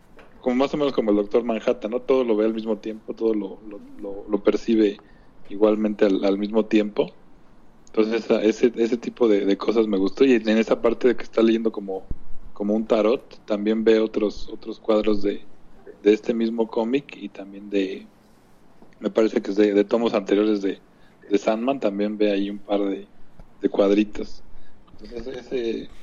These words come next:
toda esa, esa secuencia también me, me gustó mucho y aún sin haber leído el final de, de Sandman, pues me, me hizo sentido esa parte de que el papá,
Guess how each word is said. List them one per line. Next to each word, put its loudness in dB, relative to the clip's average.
toda 8
esa, 4
esa 4
secuencia 2
también -8
me, -12
me -2
gustó 4
mucho 2
y 2
aún 2
sin 4
haber 6
leído 6
el 6
final 4
de, 6
de 4
Sandman, -2
pues -6
me, -12
me -10
hizo 0
sentido 4
esa 0
parte 0
de -2
que -14
el -2
papá, 0